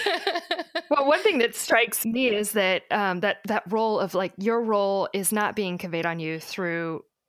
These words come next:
Speaker 2: primarily through a certification process, but it's through relationships you have with people,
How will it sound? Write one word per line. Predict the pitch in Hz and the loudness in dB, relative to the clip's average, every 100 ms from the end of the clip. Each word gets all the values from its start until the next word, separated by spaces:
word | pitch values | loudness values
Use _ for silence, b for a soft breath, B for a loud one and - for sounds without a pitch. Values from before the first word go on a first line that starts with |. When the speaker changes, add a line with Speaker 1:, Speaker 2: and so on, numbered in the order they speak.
| _ | _
Speaker 2:
primarily | - 208 202 196 190 180 | -2 0 2 2 0 -4
through | 185 - | -6 -6
a | |
certification | - 233 170 - - 175 - 165 | -4 -2 -4 -6 -6 -6 -4 -8
process, | - 165 160 151 160 - | -4 -4 -4 -4 -4 -2
but | 214 - | -2 0
it's | 233 - - _ 190 - | -2 -2 -8 _ -16 -6
through | 220 226 190 | 0 0 0
relationships | 170 165 226 247 196 170 - | 0 0 0 0 -2 -4 -4
you | 160 | -8
have | - 185 185 | -6 -4 -6
with | - | -10
people, | - 165 - 135 139 | -8 -8 -6 -6 -6